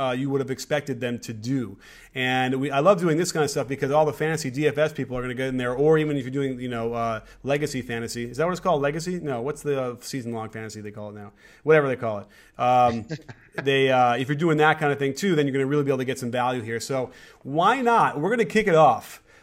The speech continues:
with, I'll do my first pick. So Dave and I put, uh, we put our heads together and we all have our own picks that we're gonna bring to the table. So I'm gonna start off today with, uh, the first one, which is Rodney Hood Mama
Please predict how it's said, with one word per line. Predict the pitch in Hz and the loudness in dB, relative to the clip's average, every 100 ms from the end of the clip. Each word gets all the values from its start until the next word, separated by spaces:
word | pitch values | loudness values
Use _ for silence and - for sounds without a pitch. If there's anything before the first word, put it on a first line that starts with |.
| - | -4
with, | 135 147 147 | 6 6 8
I'll | 156 170 | 6 6
do | 185 | 2
my | 156 170 185 | 2 4 2
first | 180 156 - | 0 0 0
pick. | 131 | -2
So | 127 | -2
Dave | 123 190 185 | 2 4 4
and | |
I | 165 | 4
put, | 160 151 | 4 4
uh, | 139 127 | 4 2
we | 143 | 0
put | 139 156 | 2 4
our | 139 | 6
heads | 165 160 | 4 2
together | 151 156 156 160 | 2 4 6 6
and | 135 | 4
we | 139 | 6
all | 143 147 | 8 8
have | 139 127 | 6 4
our | 131 | 4
own | 143 160 | 4 4
picks | 156 156 | 6 4
that | 143 | 2
we're | 135 | -2
gonna | 135 120 | -2 -2
bring | 131 127 | -4 -4
to | |
the | 123 | -4
table. | 127 120 123 | -2 0 -2
So | 120 | 0
I'm | 135 | 0
gonna | 170 160 | 0 0
start | 143 135 | 2 2
off | 127 | 2
today | 123 123 120 | 0 0 2
with, | 117 113 117 | 2 0 -2
uh, | 117 | -4
the | 117 120 | -4 -6
first | 143 143 | -4 -4
one, | 123 117 | -4 -2
which | 127 135 | -2 4
is | 220 175 110 - - - - - - - | 6 6 4 -6 -20 -20 -20 -20 -20 -18
Rodney | 113 160 185 240 208 254 240 | 0 8 10 10 6 2 6
Hood | 220 240 196 | 8 10 8
Mama | 170 160 180 233 165 104 | 4 4 6 6 4 -2